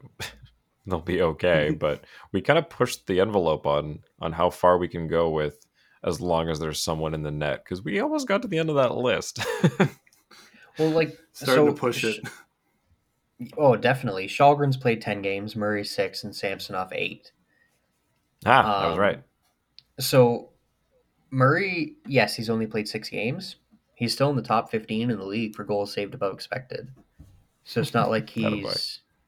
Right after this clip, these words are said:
Speaker 3: like, it, it, it's not like he's playing horrible. Yeah, he's been a little rusty. Yeah, his rebounds have been kinda iffy. And there was a couple of game,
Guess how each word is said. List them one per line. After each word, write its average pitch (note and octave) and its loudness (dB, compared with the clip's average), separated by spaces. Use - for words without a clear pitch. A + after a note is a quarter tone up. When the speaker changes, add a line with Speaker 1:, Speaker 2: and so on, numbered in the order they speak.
Speaker 3:
like, - -4
it, A#2 -8
it, - -6
it's C3 -2
not C#3 2
like C#3+ -2
he's C#3 -2
playing B2+ -4
horrible. A2+ -2
Yeah, C#3 0
he's A2+ -8
been A#2 -4
a A#2+ -2
little B2 0
rusty. G#2+ -4
Yeah, G2+ 0
his A2 -6
rebounds G#2+ -4
have - -10
been A2 -4
kinda F3 -4
iffy. A#2+ -4
And G#2+ -2
there A2+ -2
was A2 -4
a A2 -2
couple A#2+ -2
of A#2 -4
game, A2 -2